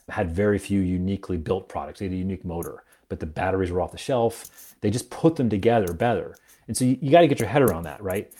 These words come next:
You, you think about it. Tesla had access to nothing different than anyone else had. They didn't have patents or, that I know of. I'm sure they had a few small ones, but they didn't have any groundbreaking patents. They didn't have any particular industry domain.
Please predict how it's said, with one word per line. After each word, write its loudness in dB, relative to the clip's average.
You, -10
you -18
think -2
about -2
it. -20
Tesla -2
had 2
access 0
to -10
nothing 2
different 2
than -6
anyone 2
else -2
had. -12
They -6
didn't -6
have -10
patents -8
or, -8
that -2
I -2
know -2
of. -10
I'm -8
sure -10
they -8
had -12
a -14
few -10
small -2
ones, -4
but -8
they -2
didn't -2
have 0
any 0
groundbreaking 4
patents. -4
They 2
didn't 2
have 2
any 4
particular 2
industry 0
domain. -2